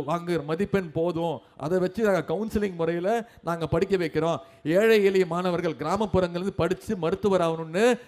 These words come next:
நுழைவுத் தேர்வை ரத்து செஞ்சவர் டாக்டர் கலைஞர் அவர்கள்.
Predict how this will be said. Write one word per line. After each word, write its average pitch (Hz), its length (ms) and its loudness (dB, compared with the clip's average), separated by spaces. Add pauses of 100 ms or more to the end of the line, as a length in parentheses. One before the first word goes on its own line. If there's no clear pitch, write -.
(200)
நுழைவுத் 233 460 4
தேர்வை 202 300 2
ரத்து 208 260 -2
செஞ்சவர் 208 360 2
டாக்டர் 208 300 -2
கலைஞர் 233 280 4
அவர்கள். 196 300 2